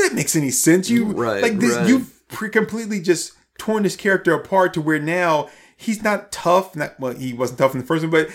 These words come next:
Speaker 1: like, he doesn't have any semblance of being tough at all. And then you're like, "Okay, well, we're gonna build his toughness back
Speaker 2: <laughs>
Speaker 1: by
Speaker 2: Yep.
Speaker 1: killing his parents." And it's like, but <laughs> no, that even, it was like, you, you just ruined it.
Speaker 2: You know something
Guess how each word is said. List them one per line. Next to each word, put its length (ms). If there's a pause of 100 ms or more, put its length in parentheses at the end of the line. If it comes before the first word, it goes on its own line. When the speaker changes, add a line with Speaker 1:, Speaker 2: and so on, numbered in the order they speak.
(120)
Speaker 1:
like, 200 (140)
he 80
doesn't 160
have 120
any 120
semblance 460
of 80
being 240
tough 280
at 60
all. 240
And 100
then 80
you're 80
like, 140
"Okay, 340
well, 140
we're 140
gonna 140
build 200
his 140
toughness 340
back 460
Speaker 2:
<laughs> 0
Speaker 1:
by 80 (120)
Speaker 2:
Yep. 300
Speaker 1:
killing 300
his 100
parents." 680 (360)
And 160
it's 120
like, 160
but 200 (360)
<laughs> 360
no, 460
that 340
even, 320
it 80
was 160
like, 180 (480)
you, 380 (140)
you 100
just 180
ruined 300
it. 180 (120)
Speaker 2:
You 100
know 160
something 320